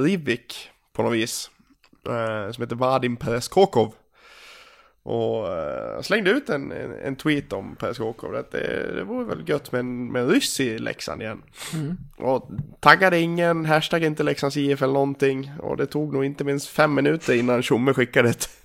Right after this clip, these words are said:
Speaker 1: ett, eh, P M till mig på Twitter. Att, eh, ryssen ville till Schweiz. <laughs> Eh, och, eh, mycket riktigt så blev han klar för Lausanne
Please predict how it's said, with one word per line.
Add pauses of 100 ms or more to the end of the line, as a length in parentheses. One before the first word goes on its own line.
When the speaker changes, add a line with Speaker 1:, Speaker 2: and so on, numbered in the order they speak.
(580)
Speaker 1:
ett,
eh,
P
M
till
mig
på
Twitter. (640)
Att,
eh, (1120)
ryssen
ville
till
Schweiz. (600)
<laughs>
Eh,
och,
eh,
mycket
riktigt
så
blev
han
klar
för
Lausanne